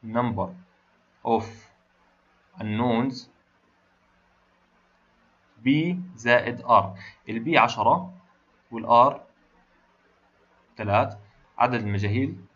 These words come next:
تلتاش. عدد المعادلات number of، آه، static equations شو يساوي؟ اثنين ضرب جي، يعني اثنين ضرب سبعة، يعني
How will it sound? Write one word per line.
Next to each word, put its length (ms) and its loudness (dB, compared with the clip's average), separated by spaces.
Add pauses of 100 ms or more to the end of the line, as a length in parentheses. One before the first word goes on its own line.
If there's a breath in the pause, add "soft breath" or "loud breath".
(140)
تلتاش. 760 -2 (480 soft breath)
عدد 440 8
المعادلات 760 0
number 380 -4 (140)
of، 160 -6 (680)
آه، 240 -4
static 640 -6 (720)
equations 920 -2 (720)
شو 120 -6
يساوي؟ 400 0
اثنين 520 -2
ضرب 380 0
جي، 380 -2 (400)
يعني 260 -6
اثنين 320 -4
ضرب 380 0
سبعة، 440 -2
يعني 640 2